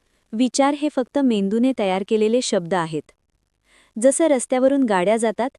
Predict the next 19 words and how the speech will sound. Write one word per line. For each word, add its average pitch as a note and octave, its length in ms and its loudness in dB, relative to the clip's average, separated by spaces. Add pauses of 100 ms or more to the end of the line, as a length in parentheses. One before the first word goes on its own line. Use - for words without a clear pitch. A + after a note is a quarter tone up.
(300)
तसं C#4+ 180 0
मनातून B3+ 520 0
विचार G#3+ 360 0
जात F3+ 240 -4
असतात. D#3 300 -6 (540)
प्रश्न A3 320 0
आहे, G#3+ 300 -4 (320)
तुम्ही D4 180 6
प्रत्येक C#4+ 460 0
गाडीमध्ये C4 440 2
बसता B3 400 -2
का? A#3+ 140 -2 (460)
नाही F3 300 -4
ना? G3 160 -4 (560)
मग D4 200 4
प्रत्येक C4+ 400 0
विचारावर C#4 500 2
विश्वास B3 460 -2
का? D4 180 -2